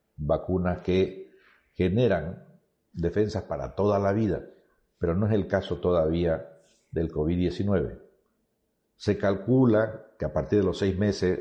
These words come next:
los anticuerpos, las defensas caen. Entonces, después de seis meses nosotros somos portadores y además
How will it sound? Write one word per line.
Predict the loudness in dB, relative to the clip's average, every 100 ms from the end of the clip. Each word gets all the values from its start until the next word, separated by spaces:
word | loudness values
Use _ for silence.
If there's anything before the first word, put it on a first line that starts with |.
| -2
los | -2 -2
anticuerpos, | -4 -6 -2 0 0 0 -2
las | -2
defensas | -2 -2 -2 -4 -8
caen. | -2 0 0 -4 -12 _ _ _ _ -20 -20 _ _ _ _ _ _ _
Entonces, | -2 0 2 2 2
después | 0 0 0
de | 0
seis | -2
meses | 0 0 0
nosotros | 0 0 0
somos | 0 0 -4 -6
portadores | -2 0 0 2 4 4 2 0
y | 0
además | 0 0 0 0 0 -2